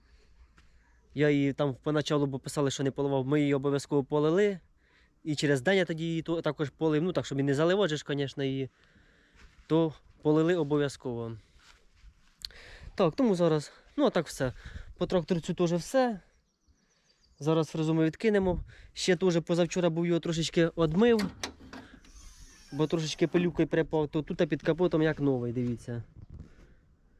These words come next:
Хімія забризкав і капот також. Тобто повідмивало все, що потрібно. Ну, навіть помпу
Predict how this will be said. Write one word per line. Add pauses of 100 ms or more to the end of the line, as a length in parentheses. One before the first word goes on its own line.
(340)
Хімія
забризкав
і
капот
також. (2000)
Тобто (200)
повідмивало
все,
що
потрібно. (1800)
Ну,
навіть
помпу